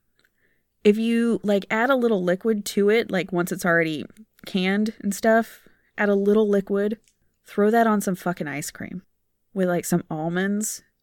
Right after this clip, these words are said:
and, like, white chocolate. Fuck yeah, that is a sundae. Damn. Really good mix. Really good mix. So good.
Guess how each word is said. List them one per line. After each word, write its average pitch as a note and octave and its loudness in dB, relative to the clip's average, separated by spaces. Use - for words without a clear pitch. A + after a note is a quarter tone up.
and, G3 -10
like, E3 -4
white D#3+ -4
chocolate. G3 -2
Fuck - -12
yeah, G#3 0
that C4+ 2
is A#3 4
a D3+ -4
sundae. G#3 -2
Damn. A#3+ -4
Really G3 6
good E3+ 0
mix. - -8
Really D#3 -10
good - -18
mix. - -20
So E3+ -6
good. - -18